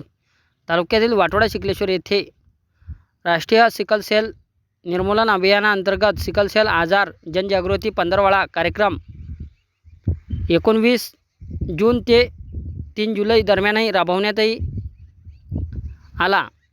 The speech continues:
सिकल सेल जनजागृती पंधरवड्यातील जिल्ह्यातील सर्वच प्राथमिक आरोग्य केंद्रातही सिकल सेल आजाराच्याही बाबत जनजागृती करण्यात आली. सर्व वयोगटातील लहान बाल-,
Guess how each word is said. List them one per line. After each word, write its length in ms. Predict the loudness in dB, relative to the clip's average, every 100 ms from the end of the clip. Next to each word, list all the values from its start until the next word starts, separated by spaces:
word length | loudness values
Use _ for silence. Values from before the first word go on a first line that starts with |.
| _ _ -14 -12
सिकल 280 | -8 -2 -2
सेल 240 | 0 0 2
जनजागृती 640 | 2 4 2 2 -2 0
पंधरवड्यातील 800 | 0 2 2 2 2 0 -2 -2 -6 -8 -10 -10 -12 -12 -6
जिल्ह्यातील 380 | -2 0 0 0
सर्वच 480 | 0 2 2 0 -6 -2
प्राथमिक 360 | -2 -2 -2
आरोग्य 340 | 0 0 0 0
केंद्रातही 420 | 0 2 2 2 -2
सिकल 280 | 0 0
सेल 180 | 0 0
आजाराच्याही 680 | 2 2 2 2 0 -2 -4 -8 -2
बाबत 300 | 0 2 2
जनजागृती 500 | 0 0 0 0 -4
करण्यात 720 | -2 -2 -2 -4 -6 -8 -4 0
आली. 220 | 2 0 -4 -18 _ -20 _ _ _ _ _ _ -16 -8
सर्व 340 | -2 2 4 4
वयोगटातील 720 | 4 2 2 2 0 0 -2 -2 -12 -8 -4 -2 -2 -4 -6
लहान 340 | -2 0 0 -2 -10 -14
बाल-, 360 | -4 -2 -2